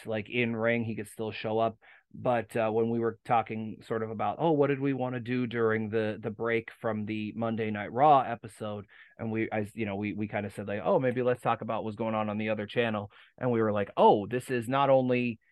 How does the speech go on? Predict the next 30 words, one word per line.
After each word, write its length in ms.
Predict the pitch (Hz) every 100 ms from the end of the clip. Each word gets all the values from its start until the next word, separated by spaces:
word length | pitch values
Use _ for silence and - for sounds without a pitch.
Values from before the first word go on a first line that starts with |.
| -
you 80 | 131
know, 160 | 123 117
an 80 |
interesting 920 | 120 135 131 135 127 - 127 117 117 -
show 760 | - - 147 135 120 117 120
in 160 | 127 120
terms 280 | 127 110 110
of 140 | 110
it 100 | 113
was 100 | 104
a 60 | 110
pay-per-view 580 | 131 110 117 110 127 120
happening 340 | 117 113 110
at 80 | 110
the 60 |
same 220 | 110 107 104
time, 320 | 123 117 104 - - -
but 120 | 127
it 100 | 117
is 180 | 117 120
actually 440 | 113 - 110 110
Ric 240 | 107 113
Flair's, 580 | - 113 110 107 104 98 -
um, 460 | 107 101 82 98 - _ _ - _ -
you 120 | 120
know, 80 | 101
return 600 | 113 104 135 123 113 104
to 140 | -
the 100 | 104
company." 480 | - 117 104 - -